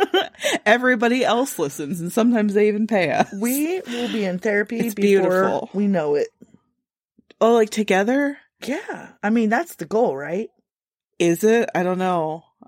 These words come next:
Speaker 1: I, I don't think we're gonna say the name of the podcast <laughs> that did that.
Speaker 2: No, I think, I think at
Speaker 1: But
Speaker 2: s-,
Speaker 1: they're
Speaker 2: some
Speaker 1: okay,
Speaker 2: point
Speaker 1: I feel weird about it.
Speaker 2: we'll be together long enough where you just do that. Not for any
Speaker 1: Mm.
Speaker 2: bad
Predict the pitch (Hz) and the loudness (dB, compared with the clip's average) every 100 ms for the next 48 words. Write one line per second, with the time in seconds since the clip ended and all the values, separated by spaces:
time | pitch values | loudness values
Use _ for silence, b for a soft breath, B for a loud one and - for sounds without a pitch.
0 | - 175 - - 170 170 180 175 165 170 | -14 -14 -10 -2 0 0 -2 -4 -6 -6
1 | 170 175 170 170 165 165 151 156 165 160 | -4 -4 -4 -6 -6 -8 -10 -6 -4 -2
2 | - 240 - 240 208 226 214 220 - 240 | 0 0 2 0 4 2 4 2 4 2
3 | - - - - - - 466 554 523 349 | 0 -8 -16 -16 -16 -4 0 2 2 2
4 | 370 453 330 277 - 277 277 285 262 190 | 2 2 0 -4 -4 -4 -2 -6 -6 0
5 | 190 175 196 196 185 - - - 233 262 | 0 2 2 2 0 -4 -10 -6 -4 -4
6 | - 294 262 302 427 285 214 277 247 165 | -4 -2 0 2 2 2 4 4 2 -2
7 | 156 85 - - 208 254 240 220 214 220 | -4 -6 -8 -10 -4 -2 -2 -2 0 0
8 | 226 208 214 208 208 208 202 185 175 180 | 0 0 0 0 -2 -2 -2 0 0 -4
9 | - 202 185 196 - 131 190 214 143 156 | -8 -6 -2 -4 -4 -6 -6 -4 -4 -4
10 | - _ _ _ _ _ - 269 254 - | -10 _ _ _ _ _ -6 0 0 2
11 | 208 175 143 160 160 311 202 - | 0 0 -2 0 0 2 0 -2